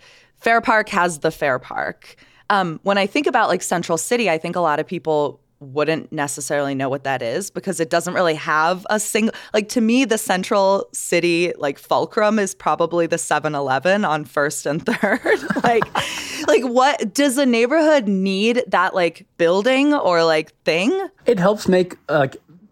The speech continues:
Speaker 2: identity, for sure. I mean, Guadalupe is a tiny neighborhood. It always has been, and it's named after
Speaker 1: Mm-hmm.
Speaker 2: a church that was built in nineteen thirty, I'm pretty sure. Um,
Speaker 1: Yeah.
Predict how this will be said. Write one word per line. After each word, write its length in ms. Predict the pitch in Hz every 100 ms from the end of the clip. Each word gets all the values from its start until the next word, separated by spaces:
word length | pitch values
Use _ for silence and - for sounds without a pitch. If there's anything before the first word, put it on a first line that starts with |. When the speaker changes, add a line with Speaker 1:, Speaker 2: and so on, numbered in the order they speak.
| _ -
Speaker 2:
identity, 560 | 160 131 123 104 104 110
for 180 | -
sure. 280 | 135 135 107
I 60 | 123
mean, 140 | 160
Guadalupe 720 | 151 165 160 156 151 135 127 131
is 120 | 135
a 80 | 123
tiny 480 | - - 151 131 117
neighborhood. 400 | 113 110 107 113
It 40 |
always 240 | 117 120 -
has 280 | 113 120
been, 280 | 139 165 185
and 180 | - 143
it's 120 | 123
named 380 | 135 135 127 120
after 280 | 110 143 123
Speaker 1:
Mm-hmm. 80 | 107
Speaker 2:
a 40 |
church 300 | - 139 -
that 100 | 120
was 100 | 107
built 400 | 107 107 101 -
in 440 | 107 110 107 107 110
nineteen 340 | 110 - 113
thirty, 320 | - 107 131
I'm 120 | 147
pretty 200 | 151 165
sure. 320 | 160 165 175 185 _ _ - - _
Um, 100 | 127 113
Speaker 1:
Yeah. 260 | 107 107